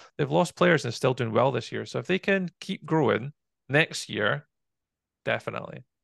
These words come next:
I can definitely see them doing some, some damage, especially there'll be a couple of extra wins on the board next year, I think, as well. So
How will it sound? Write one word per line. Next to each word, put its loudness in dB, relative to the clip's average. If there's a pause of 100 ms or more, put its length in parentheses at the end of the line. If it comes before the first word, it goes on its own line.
(220)
I -8
can -14
definitely -6
see -14
them -14
doing -10
some, -12
some -10
damage, -4
especially -2 (500)
there'll -2
be 0
a 0
couple 0
of 4
extra -2
wins 0
on -8
the -8
board -6
next -8
year, -6
I -6
think, -10
as -12
well. -8
So -14